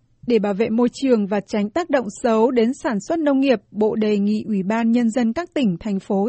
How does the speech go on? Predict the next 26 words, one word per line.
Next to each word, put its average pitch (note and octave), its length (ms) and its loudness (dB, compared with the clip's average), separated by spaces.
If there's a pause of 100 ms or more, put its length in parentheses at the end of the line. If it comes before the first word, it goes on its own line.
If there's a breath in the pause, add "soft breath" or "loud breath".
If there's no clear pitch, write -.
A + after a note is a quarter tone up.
tăng A3+ 200 -2
cường A3 260 0
tổ F#3+ 160 -2
chức E4+ 280 -6
kiểm G#3 220 2
tra A#3 320 0 (360 loud breath)
và A#3+ 200 2 (120)
xử A#3+ 120 -2
lý G3+ 200 0
nghiêm C4+ 500 2
theo B3 220 -2
quy B3 160 -2
định A#3 300 -2
của G3+ 140 0
pháp D4+ 220 -4
luật C#4 200 2
đối G#3+ 260 0
với G#3 260 0
trường A3 220 -2
hợp G3+ 140 -2
vi A#3+ 100 -2
phạm. B3+ 320 0 (400 soft breath)
Trong D#4+ 200 2
công D4 180 2
văn C#4+ 160 6
hỏa C4 200 2